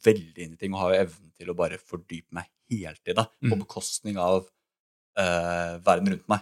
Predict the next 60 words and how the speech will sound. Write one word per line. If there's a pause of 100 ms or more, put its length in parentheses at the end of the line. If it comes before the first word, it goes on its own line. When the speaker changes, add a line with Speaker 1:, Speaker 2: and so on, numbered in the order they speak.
Speaker 1:
Jeg
kan
Speaker 2:
Mm.
Speaker 1:
gå
inn
i
en
sånn
boble, (120)
hvor
jeg
tror
at
dette
er (160)
alt (100)
livet
dreier
seg
om. (120)
Speaker 2:
Mm. (480)
Speaker 1:
Um, (640)
og
den
bobla
sprekker
jo
til
syvende
og
sist,
da.
Speaker 2:
Mm. (580)
Speaker 1:
Eh,
så
det,
<laughs>
um. (400)
Speaker 2:
Men,
men,
eh,
fra
det, (340)
fra
det
året
du
da
liksom,
du
skjønner
at
det
her
faktisk
kan
bli
noe
som
er